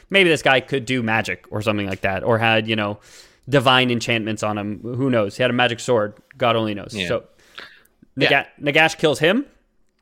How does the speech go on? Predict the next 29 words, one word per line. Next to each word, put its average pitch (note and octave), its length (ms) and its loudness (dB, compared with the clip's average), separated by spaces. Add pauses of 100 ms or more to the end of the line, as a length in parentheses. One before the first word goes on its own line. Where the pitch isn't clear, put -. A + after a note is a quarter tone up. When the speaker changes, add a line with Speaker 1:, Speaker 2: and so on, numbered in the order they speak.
(320)
Speaker 1:
and D#3+ 120 4
then D3+ 120 4
buries D3 280 6
his C#3 100 -2
brother B2+ 300 2
alive A2 520 0
next A2 240 -6
to A2 80 -6
their F#2+ 140 -4
father. - 380 -14
Like, A#2 180 -10
doesn't D#3+ 280 2
even D3+ 320 2
Speaker 3:
Okay. B2+ 200 -2
Speaker 1:
go C3+ 120 2
to B2+ 60 2
the A#2+ 100 -2
trouble A#2 380 0
of G#2 380 -4 (320)
killing C#3 260 0
him. G3+ 160 -2 (540)
Uh, A#2+ 220 2 (100)
the C3+ 100 0
quote E3 440 0
I D#3 100 4
read C#3 240 2
you B2 80 -4
guys A#2 220 2
before, A2 720 0